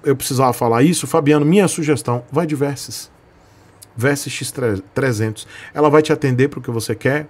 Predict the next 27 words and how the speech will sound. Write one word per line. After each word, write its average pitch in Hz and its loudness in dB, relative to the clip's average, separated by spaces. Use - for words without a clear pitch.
aquele 113 -4
off 120 -2
leve, 131 2
né? 117 -2
Levíssimo, 156 2
né? 131 -2
Aquele 123 0
piso, 139 2
é, 120 -4
que 147 4
não 147 4
é 127 4
asfalto, 151 2
né? 135 -4
Aquele 131 -4
terreno, 127 0
é, 117 -6
que 139 0
não 139 0
é 127 2
asfalto, 143 0
mas 131 -2
é 139 2
aquele 139 0
offzinho 143 2
super 160 -2
leve, 165 0